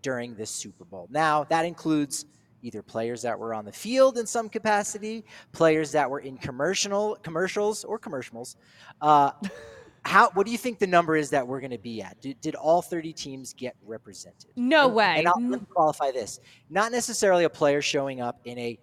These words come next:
Speaker 1: Yankees jersey, but Alex Rodriguez, for example, was in one of the first commercials I saw of the day. He was in a Pizza Hut commercial, and so he played for Seattle, Texas, and the Yankees. So that's three teams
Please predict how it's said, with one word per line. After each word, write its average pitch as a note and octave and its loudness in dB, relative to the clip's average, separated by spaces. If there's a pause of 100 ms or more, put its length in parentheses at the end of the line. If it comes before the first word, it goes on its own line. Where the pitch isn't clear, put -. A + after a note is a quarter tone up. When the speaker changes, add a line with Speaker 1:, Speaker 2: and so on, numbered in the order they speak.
Speaker 1:
Yankees A#2 -10
jersey, G#2 -12
but F3 4 (320)
Alex D3 -2
Rodriguez, B2 -2
for B2+ -6
example, A2+ -10
was B2 -6
in C3 -10
one A#2+ -10
of G#2 -16
the A2 -16
first A#2+ -8
commercials A2 -14
I G#2 -12
saw G#2+ -8
of G#2 -20
the A2+ -16
day. F#2+ -18
He A2+ -12
was A#2+ -12
in B2+ -8
a A#2 -6 (280)
Pizza D3 -4
Hut C3 -2
commercial, C3+ -4 (360)
and C3 -8
so C#3 4
he D3 -4
played C#3+ -2
for C#3 0 (140)
Seattle, A2 -4 (240)
Texas, - -8
and C#3 -8
the A3 -6
Yankees. A#3 -2
So A#2+ -10
that's D3+ -2
three E3+ -6
teams D#3 -10